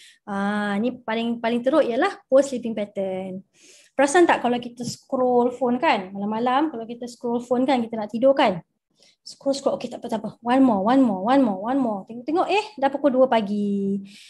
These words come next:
Pukul dua pagi, kita susah nak tidur. Okey, maybe pukul tiga baru tertidur lah. Tiga baru tertidur, lepas tu dah bangun lambat. Okey, masalahnya because dia ada blue light lah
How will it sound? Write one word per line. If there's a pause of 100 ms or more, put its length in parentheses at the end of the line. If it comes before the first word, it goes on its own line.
(300)
Pukul
dua
pagi,
kita
susah
nak
tidur.
Okey,
maybe
pukul
tiga
baru
tertidur
lah. (1000)
Tiga
baru
tertidur, (240)
lepas
tu
dah
bangun
lambat.
Okey, (400)
masalahnya
because
dia
ada
blue
light
lah